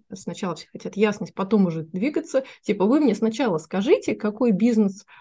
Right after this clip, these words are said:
а, принесёт сейчас лучший результат, тогда я им и займусь, тогда я это дело и открою. Нет, ты сначала давай начинай делать, потом в процессе твой стартап ещё десять раз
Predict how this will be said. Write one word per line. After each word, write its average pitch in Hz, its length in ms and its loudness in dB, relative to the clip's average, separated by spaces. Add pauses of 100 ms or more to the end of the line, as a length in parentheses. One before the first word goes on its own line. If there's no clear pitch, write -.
(160)
а, 175 320 -4
принесёт 226 520 2
сейчас - 640 -6
лучший 214 400 2
результат, 185 540 -4
тогда 220 240 2
я 262 160 4
им 240 200 4
и 226 40 6
займусь, 190 400 2
тогда 185 240 -4
я 185 180 2
это 240 280 -2
дело 180 280 -2
и 170 60 -4
открою. 160 440 -6
Нет, 165 200 0 (280)
ты 202 80 -6
сначала 202 460 -4
давай 170 380 -2 (280)
начинай 220 720 2 (460)
делать, 214 640 2 (160)
потом 226 280 -2
в 226 100 -10
процессе 247 540 -4
твой 220 240 4
стартап 226 540 -4
ещё 214 160 -6
десять 196 360 -4
раз 247 220 -2